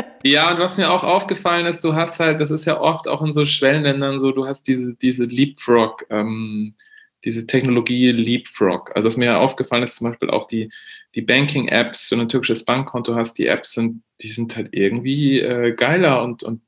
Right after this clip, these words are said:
und einfacher und digitaler. Also du kannst halt zum Beispiel auf meiner türkischen Banking-App, muss ich zwei, zweimal, äh, irgendwie wischen und ich hab mein,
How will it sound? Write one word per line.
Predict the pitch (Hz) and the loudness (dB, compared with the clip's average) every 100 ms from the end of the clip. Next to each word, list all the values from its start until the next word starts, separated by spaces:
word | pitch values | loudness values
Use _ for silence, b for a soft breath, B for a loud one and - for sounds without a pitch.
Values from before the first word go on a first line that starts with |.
| _ _ | _ _
und | - - | -6 -2
einfacher | 107 151 151 123 - 120 117 117 | 0 0 0 -4 0 0 0 -2
und | 117 - - | -6 -8 -6
digitaler. | 127 _ - - 185 107 107 107 - | -6 _ -2 0 2 2 0 -2 -4
Also | 113 | -2
du | 120 | -2
kannst | 120 131 147 | 0 0 2
halt | 139 | 0
zum | - | 0
Beispiel | 123 131 147 131 | -2 0 4 4
auf | 135 | 2
meiner | 127 | -4
türkischen | - 135 - - 143 | 0 0 0 -2 0
Banking-App, | 135 151 156 156 - B B B B B | 0 0 0 -2 -2 B B B B B
muss | 127 135 | -6 -2
ich | 135 - - _ _ _ _ _ | -2 -4 -14 _ _ _ _ _
zwei, | - 117 123 139 135 - - _ _ - | -4 2 4 6 4 0 -16 _ _ -10
zweimal, | - 110 139 135 131 - | -2 0 2 4 2 0
äh, | 123 117 | -2 0
irgendwie | 127 127 117 | -2 -2 0
wischen | 120 139 190 196 | 0 2 2 0
und | 156 143 | 0 -2
ich | 147 | -2
hab | 147 | -4
mein, | 139 135 135 | -2 -2 -4